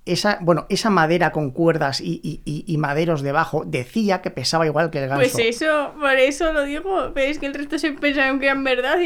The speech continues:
Speaker 2: en plan, ¿qué?
Speaker 1: No pensaban que era verdad, querían creer que era verdad, porque lo único que les importaba era quemarla por bruja.
Speaker 2: ¿Y por qué le querían quemar?
Speaker 1: Pero usted, ¿sabe que en Inglaterra hubo un hombre que en, en un par de años mató a,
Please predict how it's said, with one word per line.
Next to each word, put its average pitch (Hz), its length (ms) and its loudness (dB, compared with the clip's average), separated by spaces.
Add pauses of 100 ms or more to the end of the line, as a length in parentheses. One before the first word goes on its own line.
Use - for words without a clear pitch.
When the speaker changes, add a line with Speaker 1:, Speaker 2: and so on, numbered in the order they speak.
Speaker 2:
en 262 80 -4
plan, 262 300 -4
¿qué? 349 220 -4 (600)
Speaker 1:
No 143 280 -2
pensaban 147 480 0
que 135 80 -2
era 127 120 -2
verdad, 123 440 -4
querían 165 560 0
creer 156 340 -2
que 139 160 -4
era 165 160 2
verdad, 147 320 0
porque 139 160 -4
lo 135 60 0
único 170 180 -2
que 220 80 0
les 196 180 0
importaba 160 480 2
era 202 240 0
quemarla 170 580 0
por 127 180 0
bruja. 131 480 -4 (320)
Speaker 2:
¿Y 277 60 -4
por 277 240 -2
qué 415 240 0
le 392 180 0
querían 381 480 4
quemar? 311 520 -2
Speaker 1:
Pero 151 160 -2
usted, - 280 -10 (160)
¿sabe 175 300 -2
que - 80 -2
en 247 160 4
Inglaterra 175 560 2
hubo 147 220 2
un 151 160 0
hombre 170 280 0
que 151 80 -2
en, 139 180 -4
en 143 140 -4
un 170 140 -2
par 165 180 0
de 139 60 -4
años 180 280 -4
mató 147 360 -2
a, 139 380 -2